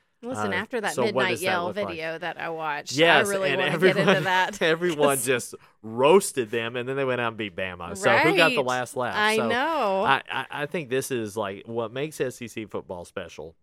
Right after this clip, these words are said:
Speaker 2: is not that we kick everybody's butt. It's that it just means more.
Speaker 1: Oh, thank
Speaker 2: I mean,
Speaker 1: you,
Speaker 2: really, they
Speaker 1: blonde
Speaker 2: should
Speaker 1: lady.
Speaker 2: think, yes,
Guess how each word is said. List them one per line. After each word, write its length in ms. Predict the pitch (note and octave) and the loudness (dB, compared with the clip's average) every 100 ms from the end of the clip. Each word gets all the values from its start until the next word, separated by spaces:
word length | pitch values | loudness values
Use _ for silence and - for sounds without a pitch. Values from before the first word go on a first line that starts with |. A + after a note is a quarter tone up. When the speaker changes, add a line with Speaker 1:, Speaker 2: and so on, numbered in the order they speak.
| _ | _
Speaker 2:
is 160 | C#3+ C#3+ | -6 -4
not 200 | E3 D#3+ | -4 -4
that 160 | B2 F2+ | -6 -6
we 140 | A2 | -12
kick 280 | - A2 - | -8 -8 -6
everybody's 480 | G2+ F#2+ F#2+ F2+ - | -8 -8 -10 -12 -12
butt. 300 | G#2 F2+ - _ _ _ _ _ _ _ - | -10 -10 -16 _ _ _ _ _ _ _ -8
It's 240 | A#2 - | -8 -4
that 420 | B2 A#2 G#2+ G2 - _ _ | -2 0 0 -4 -8 _ _
it 300 | A#2+ A#2+ - _ | -4 -4 -4 _
just 480 | - A2+ G#2+ - - | -6 -2 -2 -4 -12
means 420 | G2+ F#2+ F#2 E2+ | -14 -14 -16 -18
more. 460 | F#2 E2+ D2 - _ _ _ G3+ | -16 -14 -16 -20 _ _ _ -16
Speaker 1:
Oh, 260 | G#3+ G3 F3+ | -14 -12 -14
thank 260 | G3+ G3 B2+ | -14 -10 -4
Speaker 2:
I 60 | |
mean, 320 | C#3+ D#3 D3 | 0 0 -2
Speaker 1:
you, 120 | C#3 C#3 | -2 2
Speaker 2:
really, 340 | D3 E3+ B2+ | 6 6 4
they 100 | A#2 | 2
Speaker 1:
blonde 100 | B2 | 0
Speaker 2:
should 120 | - C3 | -2 -2
Speaker 1:
lady. 280 | - A2+ G#2+ | -4 -4 -6
Speaker 2:
think, 80 | A#2+ | -4
yes, 320 | A2 G#2 | -4 -4